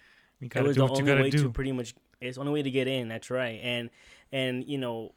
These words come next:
Speaker 2: I mentioned also last year, or, uh, kind of later in the year, how they got rid of, like, their V I P pass. Um, so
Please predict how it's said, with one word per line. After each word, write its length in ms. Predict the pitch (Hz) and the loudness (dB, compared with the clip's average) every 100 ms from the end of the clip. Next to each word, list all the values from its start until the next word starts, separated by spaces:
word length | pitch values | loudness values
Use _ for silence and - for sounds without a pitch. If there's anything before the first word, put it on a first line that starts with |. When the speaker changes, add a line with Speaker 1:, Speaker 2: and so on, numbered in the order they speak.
| - | -8
Speaker 2:
I 80 | 123 | -4
mentioned 380 | 139 143 139 123 | -4 -4 -6 -4
also 360 | 131 180 - | -4 -4 -4
last 360 | 120 107 - - | -6 -6 -10 -12
year, 320 | 110 107 117 - | -12 -14 -14 -8
or, 300 | 120 110 113 | -6 -8 -8
uh, 100 | 120 | -10
kind 280 | 117 143 143 | -6 -2 -2
of 80 | 127 | 0
later 340 | 120 135 131 | 0 0 0
in 120 | 120 117 | -2 -4
the 60 | |
year, 380 | 110 123 110 120 _ - - | -4 -4 -6 -12 _ -20 -8
how 380 | - 127 123 120 | -2 0 0 0
they 100 | 139 | 0
got 120 | 139 | 2
rid 140 | 135 139 | 2 0
of, 100 | 127 | 0
like, 180 | 120 | -2
their 140 | 113 117 | -2 -4
V 160 | 127 | -2
I 100 | 120 | -2
P 280 | 120 - 156 | -4 -8 -6
pass. 500 | - 113 104 107 - - | -4 -4 -6 -12 -16 -10
Um, 400 | 113 107 104 107 - - - - | -8 -8 -10 -14 -20 -20 -20 -10
so 440 | - 120 117 | -4 -2 -2